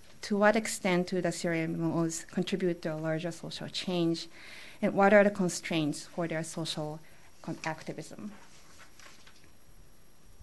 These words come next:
So citizen science refers to how lay people are involved in creating knowledge that is scientifically relevant. The term is usually credited to uh, British social scientist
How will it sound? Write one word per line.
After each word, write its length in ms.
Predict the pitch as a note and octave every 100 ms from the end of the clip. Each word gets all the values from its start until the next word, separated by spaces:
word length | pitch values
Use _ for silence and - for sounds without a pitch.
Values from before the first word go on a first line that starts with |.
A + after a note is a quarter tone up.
| - - - - - - - - - - - - - - - - - -
So 140 | - A#3+
citizen 460 | - E4 D#4+ B3+
science 640 | A#3 A#3+ G#3+ F3+ F3+ A3+ -
refers 420 | G#3 G3+ G#3+ G#3 -
to 160 | G#3+ G3+
how 340 | F#3+ A#3 A#3+
lay 240 | A#3+ G#3 G3
people 460 | G3+ G3 F#3 F3+ -
are 120 | E3+
involved 680 | F3 E3+ F3 F3+ F3+ - -
in 140 | F3 E3
creating 560 | - G3+ G3 G3 F3+
knowledge 580 | F3 E3+ E3 - - - -
that 160 | F3
is 140 | E3 D#3+
scientifically 840 | - F3 F3 F#3+ F#3 F#3+ F3+ F3
relevant. 640 | D#3 C#3+ C#3+ - D3+ - - - - - - - - - - -
The 80 | G#3+
term 320 | A#3+ A#3+ A#3+
is 160 | A3+
usually 300 | A3+ A#3+ A#3
credited 520 | A3 G#3+ G3 F#3+ F#3 -
to 380 | F3+ F3+ F3+ -
uh, 220 | D#3+ D#3
British 340 | D#3 F#3+ A3
social 300 | A3 F#3+ F#3
scientist 500 | F3+ F3+ E3+ E3+ E3+